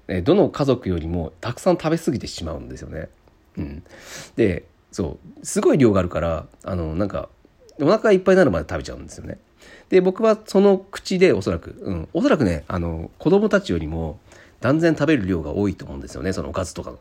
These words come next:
うん、早食いだから。子供はすごい遅いから、うん、なんか、まあ、まずね、あの、遅いから、あの、そのうちに僕が食べちゃうっていうのもあるんですけど、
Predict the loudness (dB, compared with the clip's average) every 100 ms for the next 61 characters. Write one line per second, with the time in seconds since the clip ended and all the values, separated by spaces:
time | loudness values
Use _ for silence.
0 | _ _ -20 -18 -18 -4 0 0 0 -6
1 | -8 -16 _ _ -20 -20 _ -6 2 4
2 | 6 6 6 2 -6 _ -20 _ -12 2
3 | 8 8 8 -2 -2 -2 -2 -6 -4 -4
4 | -4 _ _ _ _ -8 -6 -6 -6 -4
5 | -2 -4 -8 _ _ _ -4 4 4 4
6 | -2 -6 -8 -8 -8 -10 _ _ _ _
7 | -12 2 4 4 2 -2 -4 -10 _ -10
8 | -10 -10 -14 _ _ -20 -20 _ -6 0
9 | 2 2 2 2 2 2 2 0 -8 -10
10 | -8 -4 -2 -2 -4 -12 -12 -10 -12